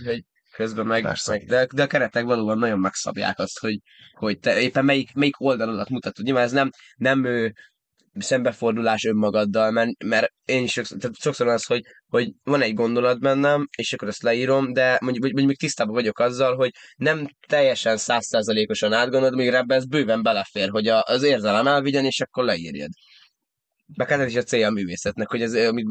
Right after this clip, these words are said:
Speaker 1: említettük az elején, hogy az érzelmi impulzust, azt, azt közlöd. Tehát az
Speaker 2: Igen.
Speaker 1: érzelmi impulzus ér, és annak az eredményét közlöd, hogy milyen,
Speaker 2: És
Speaker 1: milyen hatással volt rá.
Speaker 2: És nagyon jó, hogy mondtad ezt az ártot,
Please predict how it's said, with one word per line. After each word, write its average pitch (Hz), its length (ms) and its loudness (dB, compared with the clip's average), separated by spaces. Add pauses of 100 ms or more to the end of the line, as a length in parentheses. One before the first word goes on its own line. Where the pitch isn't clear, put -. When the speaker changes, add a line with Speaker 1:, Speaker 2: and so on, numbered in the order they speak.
(180)
Speaker 1:
említettük - 540 -6
az 104 80 -4
elején, 107 200 0
hogy 107 100 0
az 107 60 -2
érzelmi 101 360 0
impulzust, 127 680 -2
azt, 110 320 -2
azt 110 320 -2
közlöd. 95 440 -4 (160)
Tehát 117 180 0
az 127 60 6
Speaker 2:
Igen. 139 100 4
Speaker 1:
érzelmi 123 200 2
impulzus 113 340 -4
ér, 131 140 0
és 135 140 -2 (140)
annak 113 220 -2
az 117 100 -2
eredményét 101 520 0
közlöd, 98 260 -6
hogy 95 100 -6
milyen, 101 160 -2
Speaker 2:
És 95 80 -2
Speaker 1:
milyen 101 220 -2 (160)
hatással 95 560 -2
volt 92 240 -10
rá. - 120 -12
Speaker 2:
És - 120 0
nagyon 113 280 4
jó, 101 120 4
hogy 95 140 0
mondtad 98 320 2
ezt 92 180 0
az 87 180 0
ártot, 95 440 -2